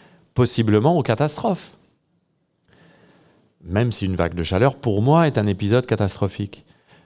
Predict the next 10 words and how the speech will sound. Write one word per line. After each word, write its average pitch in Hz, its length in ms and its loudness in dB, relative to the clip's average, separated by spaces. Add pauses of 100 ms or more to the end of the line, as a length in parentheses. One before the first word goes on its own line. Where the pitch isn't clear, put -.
(100)
Mais, 98 180 2 (260)
euh, 90 180 2 (260)
regardez, 123 720 4
euh, 90 180 2 (140)
sans 104 220 -2
vouloir 104 380 2
être 90 280 -2
cruel, 113 520 2 (360)
la 92 80 0
fragilité 139 960 2